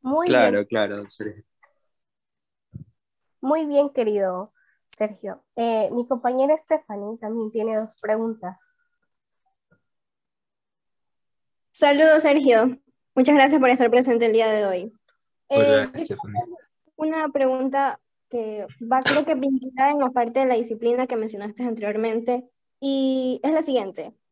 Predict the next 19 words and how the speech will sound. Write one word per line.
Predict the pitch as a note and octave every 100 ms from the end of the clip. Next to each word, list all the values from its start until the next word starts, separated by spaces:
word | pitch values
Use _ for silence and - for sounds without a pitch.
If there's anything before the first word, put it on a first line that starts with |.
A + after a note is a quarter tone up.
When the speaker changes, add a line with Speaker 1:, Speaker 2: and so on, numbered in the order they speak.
| _
Speaker 3:
Sabemos | - D4+ E4+ F4
que | E4+ D4 C4 A#3+ A3 - -
el | C4
fútbol | D4 C#4 C4+ B3+
es |
un | D4 C#4
deporte | C4 C4 C4 C4+
tan | C4 B3 C4 C4 _ -
masificado, | C4 C4 C4 A3+ C4+ A#3+ A#3+ A#3+ C#4 - -
competitivo | A3+ A3 G#3+ A3 - C#4 C4 B3
y | A#3
comercial, | A3+ G#3+ G#3+ D4 C4+ G3+ - _ _ _ _
donde | B3 D#4 D#4 D4+ D4+
ganar | C#4+ D4 D#4 C#4 C4 B3
en | A#3
ciertas | A#3+ A#3 A#3 B3
ocasiones | B3 A#3 B3 C#4+ B3+ A#3+ A#3+
justifica | A#3 G#3+ G#3 C#4+ C#4 B3+
tantas | A#3+ B3+ C4 C4